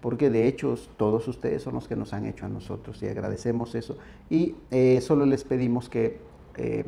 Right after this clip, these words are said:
gracias a esto, pues porque nos motiva, ustedes también promuevan nuestro canal, eh, denle like a nuestros videos, eh,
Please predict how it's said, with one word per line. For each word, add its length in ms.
gracias 400
a 120
esto, 240
pues 180
porque 260
nos 200
motiva, 540
ustedes 400
también 480
promuevan 420
nuestro 260
canal, 320
eh, 320
denle 300
like 300
a 20
nuestros 320
videos, 400
eh, 320